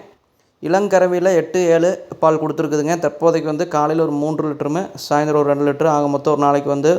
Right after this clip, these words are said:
ஒரு அஞ்சு லிட்டர் கறவையில் இருக்குதுங்க. மாட்டுல சுழி தவறோ மற்றபடி எந்த ஒரு பிரச்சனையும் இல்லைங்க. கை கறவை மாடா விற்பனைக்காக வந்திருக்குதுங்க. இந்த மாடு வந்து விற்பனைக்காக வந்திருக்கக்கூடிய இடம் பார்த்துட்டிங்கன்னா, திருச்சி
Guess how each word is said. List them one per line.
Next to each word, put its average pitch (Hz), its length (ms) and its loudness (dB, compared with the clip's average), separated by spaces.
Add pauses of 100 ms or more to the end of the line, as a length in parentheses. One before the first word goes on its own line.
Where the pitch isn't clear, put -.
(120)
ஒரு 143 160 2
அஞ்சு 151 220 -2
லிட்டர் 147 240 -2
கறவையில் 151 340 2
இருக்குதுங்க. 143 360 -2 (1300)
மாட்டுல 185 400 0
சுழி 180 240 -2
தவறோ 170 260 4
மற்றபடி 160 340 -2
எந்த 147 140 -2
ஒரு 147 100 -2
பிரச்சனையும் 147 380 -4
இல்லைங்க. 143 300 -2 (1800)
கை 160 140 -2
கறவை 170 380 2
மாடா 151 240 2
விற்பனைக்காக 147 460 -2
வந்திருக்குதுங்க. 147 460 -4 (1400)
இந்த 170 120 -2 (100)
மாடு 196 140 4 (100)
வந்து 196 180 2
விற்பனைக்காக 175 380 2
வந்திருக்கக்கூடிய 165 480 -2
இடம் 160 240 -4
பார்த்துட்டிங்கன்னா, 147 440 -2 (640)
திருச்சி 165 280 -4